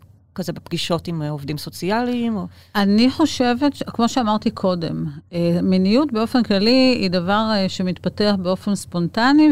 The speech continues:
Speaker 2: ואני גם יכולה לומר שיש הרבה מחקרים שמראים שמהרבה מאוד התנסויות, אה, שקשורות לחולי, יש החלמה ספונטנית. אם יש קושי, אז כן. לא רוצה לצאת בהצהרה גורפת, הכי קל לי להגיד, "כן, כולם", אבל בואי נהיה ריאליות.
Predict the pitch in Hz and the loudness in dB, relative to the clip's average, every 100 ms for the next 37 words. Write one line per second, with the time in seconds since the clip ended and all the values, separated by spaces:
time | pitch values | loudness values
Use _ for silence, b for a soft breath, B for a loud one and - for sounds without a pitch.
0 | 214 190 180 180 170 170 170 - 180 175 | 4 0 0 0 0 0 -2 -2 0 2
1 | 190 185 180 185 - 170 165 165 160 196 | 2 2 2 0 -2 -2 -2 -4 -2 -2
2 | 190 - 190 190 185 175 180 175 175 156 | -2 -2 -2 -2 -2 -2 -2 -4 -4 -4
3 | 151 202 202 190 190 185 - 175 170 180 | -2 0 0 -2 -2 -6 -4 0 0 0
4 | - 175 - 180 - 170 175 170 - 226 | 0 -2 -2 -6 -4 -4 -2 -2 0 0
5 | 208 180 185 190 170 160 196 - 254 247 | 0 -2 -4 -4 -4 -2 -4 -2 -2 2
6 | 269 277 311 320 - B B B B B | 4 4 4 2 -6 B B B B B
7 | B - 320 359 - 269 254 240 196 - | B -4 -2 -2 0 0 2 0 0 -2
8 | 165 151 - _ _ _ _ - 220 262 | -4 -4 -10 _ _ _ _ -2 0 2
9 | 247 202 220 190 180 - 175 180 160 151 | 0 0 0 0 -2 0 0 0 0 -2
10 | 165 233 233 180 - 214 214 180 175 160 | -2 0 0 -2 -2 -4 0 -2 0 -2
11 | 165 - - 269 262 - 185 180 185 190 | -2 -4 -2 0 0 0 0 2 0 -2
12 | - 180 185 196 208 285 269 214 196 170 | -6 -6 -4 -4 0 2 4 2 2 2
13 | 165 170 202 277 - | 2 2 2 0 -6